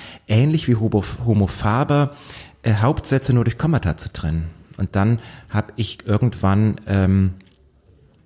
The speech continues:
gemerkt, was wäre, oder hab ich mir gedacht, was wäre, wenn ich jetzt meine zehn Hauptsätze, die ich durch Kommata, also in gewisser Weise falsch,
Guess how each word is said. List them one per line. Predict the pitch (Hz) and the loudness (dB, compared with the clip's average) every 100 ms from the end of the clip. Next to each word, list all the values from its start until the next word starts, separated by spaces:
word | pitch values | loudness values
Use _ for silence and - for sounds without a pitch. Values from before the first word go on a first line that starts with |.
| _ - - _ _ _ _ | _ -20 -20 _ _ _ _
gemerkt, | - 92 90 95 - - - _ _ _ _ | 0 2 2 2 -2 -10 -18 _ _ _ _
was | 104 98 151 - - | -2 0 0 -2 -2
wäre, | 110 98 104 71 71 - | 0 2 2 -2 -4 -4
oder | 98 | -2
hab | 104 | 0
ich | 110 | 0
mir | 98 | 0
gedacht, | 98 - 85 | 0 -2 -2
was | 131 - | -4 0
wäre, | 101 101 92 78 | 0 2 0 2
wenn | 95 | 2
ich | 95 | 2
jetzt | 101 - | -2 -2
meine | 101 87 87 | 0 2 2
zehn | - - 156 156 151 - - | 0 0 0 0 -4 -14 -4
Hauptsätze, | 120 120 - 107 95 - 90 | -2 -2 -2 -2 -2 -2 -2
die | 92 | 0
ich | 82 | -2
durch | 92 - | -6 -2
Kommata, | 139 190 117 92 85 98 - - | 0 2 2 0 0 -2 -6 -12
also | - 101 | -6 -6
in | 104 110 | -2 0
gewisser | 104 113 113 101 | 2 0 0 0
Weise | 95 87 | 0 -2
falsch, | - 123 131 104 - | -2 -2 0 -2 -2